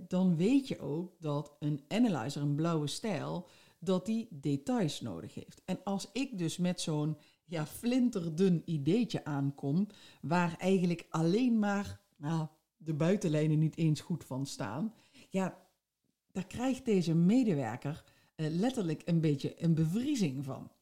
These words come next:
En dat kan dan voor jou voelen alsof die medewerker nooit enthousiast ergens over is. Of dat die al, ja, die heeft altijd, eh, opmerkingen. Nee,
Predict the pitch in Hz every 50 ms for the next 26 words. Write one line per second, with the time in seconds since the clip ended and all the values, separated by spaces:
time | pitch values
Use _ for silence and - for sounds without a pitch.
0 | _ _ _ _ _ _ _ _ _ _ _ _ _ _ _ - 214 214 214 220
1 | 220 - - _ _ _ _ _ _ - 175 175 175 - - _ - 247 269 320
2 | 359 294 247 240 247 226 160 143 135 135 135 135 143 147 180 220 214 160 139 135
3 | 135 156 185 220 262 359 403 427 427 - _ _ _ _ _ - 180 180 175 -
4 | - 208 226 240 226 - - 170 190 190 190 190 - - _ _ - 160 143 156
5 | 170 185 185 170 170 160 156 160 156 - 147 156 170 170 170 170 175 180 185 180
6 | 180 180 180 180 175 170 - - 151 143 139 147 139 143 147 123 127 135 - -
7 | - - 113 107 120 147 156 - - 117 123 131 131 131 - - 131 139 - -
8 | 147 139 - - - 143 135 - 160 151 - _ _ - 156 165 170 180 190 196
9 | 196 156 135 135 - 127 131 127 135 139 139 - - _ _ - 160 165 180 196
10 | 220 233 247 262 262 262 - - - 208 202 202 202 208 208 220 - - - _
11 | _ _ - 202 202 196 - - - 156 - - 139 131 - - 110 104 - -
12 | - - - - - _ _ _ _ _ - 190 208 165 151 151 160 190 202